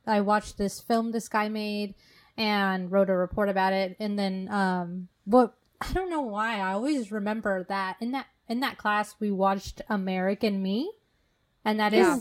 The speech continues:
Speaker 1: Edward James Olmos. That's a fucking hardcore movie. Like,
Speaker 2: Mm-hmm.
Speaker 1: <laughs> it's hardcore.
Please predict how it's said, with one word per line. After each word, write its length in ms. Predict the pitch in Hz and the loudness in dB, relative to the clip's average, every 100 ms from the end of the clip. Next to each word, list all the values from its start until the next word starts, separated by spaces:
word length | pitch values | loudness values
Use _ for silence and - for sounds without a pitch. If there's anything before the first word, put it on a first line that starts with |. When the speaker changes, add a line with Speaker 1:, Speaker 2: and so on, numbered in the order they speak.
| 226 | 0
Speaker 1:
Edward 240 | 214 220 | 0 2
James 240 | 190 208 190 | 2 0 0
Olmos. 520 | 185 190 226 - - _ _ _ _ - | 0 -2 -4 -12 -20 _ _ _ _ -6
That's 140 | - | -2
a 160 | 254 190 - - _ - | 0 -2 -8 -20 _ -8
fucking 360 | - 220 208 190 | -6 -4 -2 -2
hardcore 480 | 190 190 180 196 180 | -2 -4 -2 -2 0
movie. 400 | 185 180 175 170 _ _ | 0 -2 -4 -8 _ _
Like, 200 | 202 202 | 2 4
Speaker 2:
Mm-hmm. 240 | 214 202 196 - - | 2 -4 -8 -10 -18
Speaker 1:
<laughs> 260 | - _ - | -20 _ -2
it's 220 | 294 - _ | 0 0 _
hardcore. 760 | 220 220 202 180 202 190 175 | 6 8 6 2 -2 0 -2